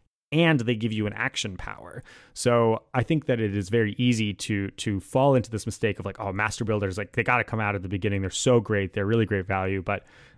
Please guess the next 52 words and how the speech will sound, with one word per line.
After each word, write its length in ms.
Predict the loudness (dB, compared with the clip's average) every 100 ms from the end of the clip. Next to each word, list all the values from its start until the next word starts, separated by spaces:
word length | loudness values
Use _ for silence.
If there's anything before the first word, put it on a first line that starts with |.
| -4
um, 380 | -2 -2 -4 -6 -2
the 160 | 0
action 320 | 0 -2 0
economy 460 | -2 0 0 2 0
that 160 | -2 0
they 100 | 0
give 160 | 0
up 180 | -2 -4
is 120 | -6
actually 260 | -6 -6 -6
quite 240 | -4 -4
significant. 640 | -4 -12 -12 -12 -12 -14 -16 -12 -12 -14 -20 -20 -10 2
The 100 | 4
other 140 | 4
thing 160 | 2 0
to 60 |
consider 320 | -2 -2 0 2
in 80 |
your 80 | 0
starting 340 | -2 -2 -2 -4
hand 460 | -4 -2 -2 -4 -4
are 300 | -2 0 -2
the 500 | -4 -6 -4 -4 -4
assistants, 760 | -6 -6 -6 -8 -12 -14 -10 -4
right? 300 | -2 -2 -2
The, 320 | -2 -2 -4 -4
the, 500 | -2 -2 -2 -4 -8 -8
those 260 | -6 -6
blue 240 | 0 4 4
workers 500 | 4 2 0 0 0
that 160 | -4
give 160 | -4 -2
you 80 | -4
an 60 |
action 360 | -4 -8 -10 -12
space 340 | -8 -8 -6
on 100 | -6
the 80 | -6
board. 360 | -6 -4 -6 -8 -16 _
The 100 | -6
two 240 | 0 0 2
kind 180 | 0
of 120 | 0 -4
primo 480 | 2 4 6 4
ones 460 | 2 2 0 0 -2
are 260 | -2 -2 -2
the 100 | -2
various 380 | 0 0 0
versions 380 | 0 -2 0 -2
of 80 | -4
the 80 | -8
Carpenter 640 | -2 0 2 0 0 -2